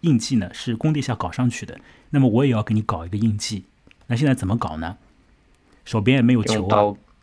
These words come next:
Speaker 1: 对啊。
Speaker 2: 嗯。
Speaker 1: 不能用球砸你的乳房啊，那就正好有把刀，<laughs> 就用刀来写一个，
Speaker 2: 对。
Speaker 1: 写一个字吧。
Speaker 2: 对。
Speaker 1: 那么千元公爵的女儿沃子在那时候呢，她怎么想呢？我相信她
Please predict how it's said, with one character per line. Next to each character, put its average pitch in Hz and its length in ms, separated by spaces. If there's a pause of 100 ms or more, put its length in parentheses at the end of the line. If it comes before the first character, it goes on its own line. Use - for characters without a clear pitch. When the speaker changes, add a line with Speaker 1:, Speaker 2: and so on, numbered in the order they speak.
(160)
Speaker 1:
对 107 160
啊。 87 120 (120)
Speaker 2:
嗯。 98 280 (180)
Speaker 1:
不 151 100
能 123 100
用 127 140
球 110 240
砸 - 280
你 113 120
的 104 80
乳 98 100
房 87 240
啊， 92 180 (420)
那 117 120
就 113 140
正 147 180
好 123 120
有 110 140
把 107 220
刀， - 300 (360)
<laughs> - 500
就 156 120
用 135 160
刀 131 200
来 107 220
写 98 260
一 101 60
个， 113 140
Speaker 2:
对。 - 80
Speaker 1:
写 101 180
一 95 40
个 110 100
字 127 240
吧。 - 180 (1600)
Speaker 2:
对。 - 140
Speaker 1:
那 160 40
么 156 80 (220)
千 208 180
元 170 100
公 170 140
爵 135 100
的 120 80
女 110 140
儿 104 140
沃 139 180
子 - 160
在 113 140
那 123 100
时 - 180
候 107 120
呢， 92 160
她 - 120
怎 95 120
么 95 40
想 85 220
呢？ 87 120
我 101 40
相 151 140
信 143 120
她 131 300